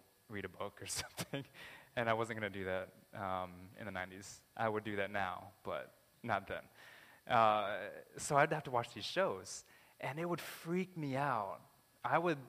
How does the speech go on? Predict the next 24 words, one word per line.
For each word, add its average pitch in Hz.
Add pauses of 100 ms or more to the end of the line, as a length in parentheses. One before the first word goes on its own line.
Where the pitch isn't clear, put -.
(180)
go 143
to 143
bed 113
at 135
night, 170 (440)
and 120
I'd 135
be 135
so 139
scared 101 (400)
that 120
I 110
was 110
gonna 113
be 107
abducted 98 (180)
by 92
aliens. 90 (520)
Um, 104
there's 127
this 120
one 117
show 113
where 107